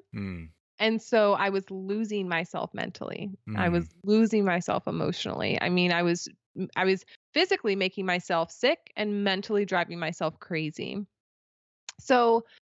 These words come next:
Speaker 2: I had to think about that. I had to consider, if they never find this person, am I gonna stay here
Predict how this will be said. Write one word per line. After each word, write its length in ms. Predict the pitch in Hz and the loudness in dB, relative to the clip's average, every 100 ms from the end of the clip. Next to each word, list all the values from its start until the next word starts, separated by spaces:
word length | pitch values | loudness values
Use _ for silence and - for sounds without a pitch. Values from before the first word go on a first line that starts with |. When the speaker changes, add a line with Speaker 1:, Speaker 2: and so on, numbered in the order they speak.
| _ _ _ _ _ _ _ | _ _ _ _ _ _ _
Speaker 2:
I 80 | 254 | -2
had 300 | 254 269 294 | 0 0 -2
to 100 | 311 | -6
think 220 | 269 320 | -8 -8
about 300 | 254 180 175 | -4 -4 -4
that. 140 | 175 | -2
I 80 | 180 | -2
had 340 | 202 202 214 226 | -2 -2 -2 -4
to 100 | 254 | -6
consider, 720 | 233 214 - 226 220 196 190 | -6 -6 -2 0 2 2 2
if 260 | - 214 - | 2 0 2
they 180 | 220 214 | 2 2
never 580 | 220 233 247 269 311 311 | 2 2 2 2 0 -2
find 520 | - 269 262 262 247 | -2 0 0 0 -2
this 160 | 233 | -2
person, 800 | - - 254 269 202 165 185 247 254 _ _ _ _ _ _ _ _ _ _ _ | -4 -4 -2 -2 -2 0 -2 -4 -10 _ _ _ _ _ _ _ _ _ _ _
am 140 | - 214 | -2 0
I 120 | 202 | 0
gonna 240 | 214 233 | 0 -2
stay 240 | 226 226 247 | -2 -2 -4
here 300 | 247 269 | -2 -4